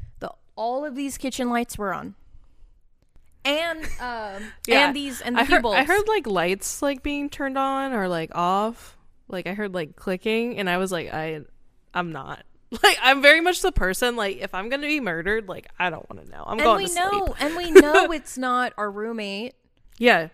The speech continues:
Speaker 1: You know, my boyfriend was sleeping next to me. I
Speaker 2: Mm-hmm.
Speaker 1: know it's, I knew it wasn't my brother. My brother literally walked in. We have cameras, too. We have cameras that show, like,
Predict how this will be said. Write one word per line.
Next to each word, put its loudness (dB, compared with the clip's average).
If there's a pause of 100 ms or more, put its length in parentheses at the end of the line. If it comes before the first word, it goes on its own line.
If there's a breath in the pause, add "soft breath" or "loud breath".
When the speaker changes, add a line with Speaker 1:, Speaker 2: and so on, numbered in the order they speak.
Speaker 1:
You -2
know, 0
my 0
boyfriend -2
was 0
sleeping -4
next -6
to -4
me. -6
I 0
Speaker 2:
Mm-hmm. 0
Speaker 1:
know 2
it's, -10
I -2
knew -2
it -8
wasn't -6
my -6
brother. -8
My -6
brother -8
literally -8
walked -4
in. -8
We -8
have -8
cameras, -2
too. -2
We -4
have -2
cameras -4
that -14
show, 0
like, -4